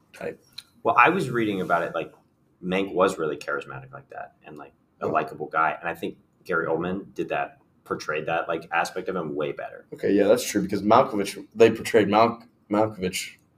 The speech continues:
Speaker 1: and Mank, like, m-, as kind of a douche. Kind of. I don't know.
Speaker 2: I wouldn't even say that. I would, I would say, like, more submissive almost.
Speaker 1: Yeah.
Speaker 2: Like, I feel like John Malkovich versions of Mank isn't, like, he's not, like, really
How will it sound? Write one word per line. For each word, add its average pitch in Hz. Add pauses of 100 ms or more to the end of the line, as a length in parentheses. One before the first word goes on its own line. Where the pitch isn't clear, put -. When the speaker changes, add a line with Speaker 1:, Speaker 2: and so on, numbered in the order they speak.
(300)
Speaker 1:
and 92
Mank, 95
like, 90
m-, 95 (440)
as 92
kind 92
of 85
a 87
douche. - (1300)
Kind -
of. - (480)
I -
don't -
know. -
Speaker 2:
I -
wouldn't 214
even 160
say 95
that. 92
I 92
would, 110 (140)
I 107
would 170
say, 135
like, 90
more 95
submissive 73 (120)
almost. 71 (140)
Speaker 1:
Yeah. 90 (140)
Speaker 2:
Like, 98
I 110
feel 151
like 135 (400)
John 101
Malkovich 98
versions 82
of 76
Mank 73
isn't, 82
like, 73
he's -
not, 78
like, -
really 73